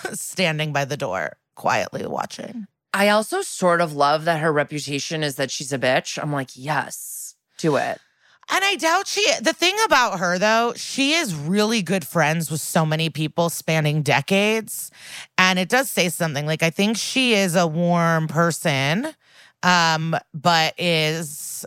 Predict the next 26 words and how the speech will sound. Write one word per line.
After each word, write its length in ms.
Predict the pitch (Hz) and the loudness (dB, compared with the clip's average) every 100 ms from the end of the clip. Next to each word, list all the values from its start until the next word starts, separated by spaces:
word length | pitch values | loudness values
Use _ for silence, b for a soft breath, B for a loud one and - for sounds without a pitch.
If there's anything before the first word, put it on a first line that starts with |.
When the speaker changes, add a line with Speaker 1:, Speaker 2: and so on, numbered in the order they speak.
| - | -12
Speaker 1:
stern 800 | - - - 190 175 170 165 160 - | -10 -8 2 2 4 2 0 0 0
and 340 | 156 147 147 | 0 0 0
maybe 240 | 151 147 147 | -2 -2 0
bitchy. 520 | 139 135 - 90 - | 0 -2 -6 -8 0
But 140 | 180 - | 2 4
I 120 | 190 | 4
don't 220 | 220 240 | 4 0
think 240 | 208 202 - | -2 -2 0
her 120 | 196 | 0
inner 260 | 175 170 165 | 2 0 -2
spirit 480 | - - 160 151 | -4 0 2 2
is 200 | 135 131 | 0 -2
evil 360 | 131 139 123 113 | -2 -2 0 0
or 100 | 95 | 0
bad. 360 | 139 - - - | 2 2 -2 -6
Speaker 2:
Yeah, 260 | 330 233 | 0 4
I 80 | 175 | 4
mean, 180 | 277 339 | 4 0
she 200 | - 349 | -2 -4
threw 240 | - 370 | 0 2
a 20 | 320 | 4
BlackBerry 600 | 214 202 - 226 226 220 | 4 4 2 0 2 2
at 80 | 196 | 2
an 100 | 185 | 0
assistant 500 | - 185 - 202 196 | -4 -6 -4 -4 -2
famously. 800 | 190 180 208 - 262 285 320 | -2 -2 -2 0 0 2 -2